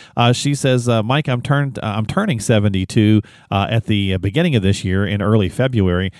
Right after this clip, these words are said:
so I'm gonna have to start taking money out of my I R A this year, even though I don't really need it. Can I take it out and reinvest it right back into something else?" Um, R M Ds are gonna change. There's some changes here that might affect Martha. So what, what have you got for us, Mike?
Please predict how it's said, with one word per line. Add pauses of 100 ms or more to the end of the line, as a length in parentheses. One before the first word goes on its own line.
(140)
so
I'm
gonna
have
to
start
taking
money
out
of
my
I
R
A
this
year,
even
though
I
don't
really
need
it. (380)
Can
I
take
it
out
and
reinvest
it
right
back
into
something
else?" (440)
Um,
R
M
Ds
are
gonna
change.
There's
some
changes
here
that
might
affect
Martha.
So
what,
what
have
you
got
for
us,
Mike?